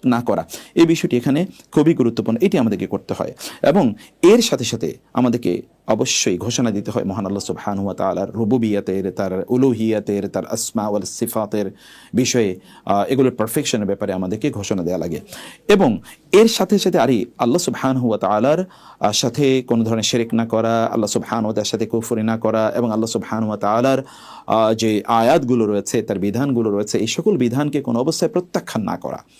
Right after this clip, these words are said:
এই সকল বিধানগুলোকে গ্রহণ করা, সর্বান্তকরণে গ্রহণ করা, আল্লাহ সুবহানাহু ওয়া তাআলার কাছেই প্রার্থনা করা, আল্লাহ সুবহানাহু ওয়া তাআলার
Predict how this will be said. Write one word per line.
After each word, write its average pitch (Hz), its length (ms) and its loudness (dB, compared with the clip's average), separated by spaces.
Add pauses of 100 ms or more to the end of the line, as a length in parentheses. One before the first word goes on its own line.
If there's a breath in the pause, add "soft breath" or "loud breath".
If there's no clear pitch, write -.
(180 loud breath)
এই 135 100 2
সকল 151 240 2
বিধানগুলোকে 147 580 0 (340 loud breath)
গ্রহণ 131 360 0
করা, 101 220 -2 (260)
সর্বান্তকরণে 123 800 0
গ্রহণ 98 240 -4
করা, 87 180 -4
আল্লাহ 156 220 2
সুবহানাহু 135 400 0
ওয়া 123 100 0
তাআলার 120 180 -2
কাছেই 113 300 -4
প্রার্থনা 101 400 -6
করা, 101 220 -4 (420 loud breath)
আল্লাহ 139 180 2
সুবহানাহু 139 400 0 (120)
ওয়া 117 80 2
তাআলার 131 400 0